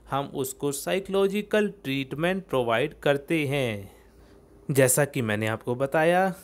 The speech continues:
इंट्रोस्पेक्शन मेथड कम्प्लीटली रिलाई करता है, मतलब कम्प्लीटली डिपेंड करता है ऑब्जर्वेशन पर। किसकी ऑब्जर्वेशन पर? एक व्यक्ति के खुद के मेंटल स्टेट की ऑब्जर्वेशन पर रिलाई करता है।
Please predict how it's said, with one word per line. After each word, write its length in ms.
इंट्रोस्पेक्शन 840
मेथड 480
कम्प्लीटली 720
रिलाई 440
करता 500
है, 340
मतलब 420
कम्प्लीटली 640
डिपेंड 460
करता 460
है 320
ऑब्जर्वेशन 1000
पर। 400
किसकी 380
ऑब्जर्वेशन 720
पर? 280
एक 240
व्यक्ति 480
के 180
खुद 320
के 260
मेंटल 540
स्टेट 440
की 200
ऑब्जर्वेशन 800
पर 160
रिलाई 380
करता 420
है। 340